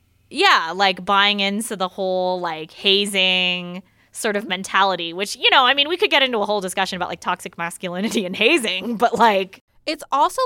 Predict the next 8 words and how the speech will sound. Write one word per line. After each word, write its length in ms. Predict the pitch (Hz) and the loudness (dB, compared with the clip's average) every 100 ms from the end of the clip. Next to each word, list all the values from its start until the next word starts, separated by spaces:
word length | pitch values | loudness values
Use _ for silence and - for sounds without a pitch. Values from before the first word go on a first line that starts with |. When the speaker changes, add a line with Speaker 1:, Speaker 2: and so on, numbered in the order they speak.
| 494 | 0
Speaker 2:
like, 220 | 453 427 | -2 -6
a 20 | _ | _
fascinating 800 | - - 262 208 254 294 311 359 | -20 -10 -4 -2 -4 -6 -6 -6
and 140 | 294 | -8
troubling 580 | - - 220 226 247 233 | -10 -8 -6 -6 -8 -8
way 240 | 196 185 | -8 -8
to 180 | 190 - | -10 -14
start 540 | 190 - - 202 202 | -14 -14 -10 -4 -4